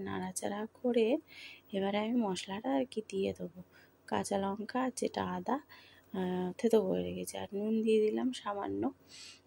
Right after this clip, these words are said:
তো এই যে থেতো করা যেটা, সেটা দিয়ে দিয়েছি। আলুর তরকারিটা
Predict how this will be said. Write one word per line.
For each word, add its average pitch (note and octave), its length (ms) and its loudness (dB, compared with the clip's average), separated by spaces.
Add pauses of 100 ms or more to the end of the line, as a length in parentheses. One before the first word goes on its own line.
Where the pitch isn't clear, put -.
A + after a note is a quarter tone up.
(240)
তো - 140 -6
এই F#3+ 180 4
যে G3 120 2 (220)
থেতো G3+ 280 0
করা G3 300 2
যেটা, G3+ 280 0 (160)
সেটা G3 280 0
দিয়ে F#3 260 0
দিয়েছি। F3+ 260 -4 (540)
আলুর G3+ 340 4
তরকারিটা F#3+ 440 4